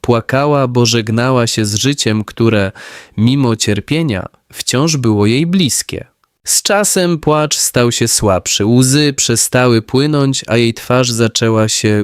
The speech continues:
uspokajać. Jakby po wybuchu emocji przyszło zmęczenie i rezygnacja. Oczy pozostawały wilgotne,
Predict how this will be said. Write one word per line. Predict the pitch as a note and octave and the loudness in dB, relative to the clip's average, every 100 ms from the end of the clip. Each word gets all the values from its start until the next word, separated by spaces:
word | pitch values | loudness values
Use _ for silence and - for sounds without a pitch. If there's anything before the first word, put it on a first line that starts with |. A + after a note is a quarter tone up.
| - | -2
uspokajać. | A2+ - - G2 - F2 E2 - - - - - - B2+ | -4 -4 -2 -4 -2 -2 -4 -8 -12 -12 -16 -16 -8 -2
Jakby | A#2+ A#2+ B2 | -2 0 0
po | B2 A#2+ | 0 0
wybuchu | A#2 C3 D#3+ - C3+ | 0 2 0 2 2
emocji | A#2 A#2 C3+ C3+ A#2+ | 4 2 2 0 -2
przyszło | - B2+ - A#2+ | -2 -2 0 0
zmęczenie | A#2 A2+ A2+ G#2+ B2+ C#3+ D3 C3+ | 2 2 0 0 0 0 0 2
i | B2+ | 2
rezygnacja. | B2 A#2+ A#2 A2 G2 F2+ - E2+ - - - - - | 2 0 -2 0 -2 -2 -4 -6 -10 -16 -20 -16 -2
Oczy | C3 - C3 | 0 0 -2
pozostawały | A#2 A2+ A2 - A2+ A#2+ A2+ G#2+ | -2 -2 -2 -2 0 2 2 2
wilgotne, | A2 G#2 G2+ C3 C3+ A2+ G#2 | 0 -2 0 -2 0 -2 -2